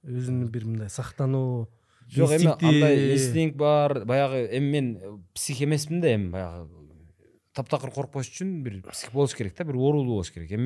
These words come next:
Speaker 2: мен антип өзүмдү оорулуу деп айтпайм, эми мен деле корком, бирок эми мен коркунучтуу, мындан качыш керек, анан мынтыш керек, сактаныш керек, анан мынтыш керек деген андай
Speaker 1: Мгм.
Speaker 2: көрө элекмин, сөзүн ачык.
Speaker 1: А,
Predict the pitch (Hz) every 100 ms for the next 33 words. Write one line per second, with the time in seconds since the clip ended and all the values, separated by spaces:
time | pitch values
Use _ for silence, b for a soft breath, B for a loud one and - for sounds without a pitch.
0 | 139 135 135 135 131 135 120 139 139 127
1 | 110 110 127 - 180 175 127 131 127 123
2 | 147 - 247 156 151 156 127 151 123 -
3 | - - 208 196 - 208 202 170 b b
4 | b b 117 160 151 156 151 - 170 160
5 | 151 147 147 151 - 156 - 139 - 156
6 | 143 151 143 139 135 - 139 127 131 127
7 | 95 78 _ _ - - _ - 101 127
8 | 104 80 _ _ - 135 117 117 110 _
9 | 95 95 - 95 95 - _ _ _ _
10 | - 85 78 _ _ _ _ _ _ _
11 | b b b _ - 127 123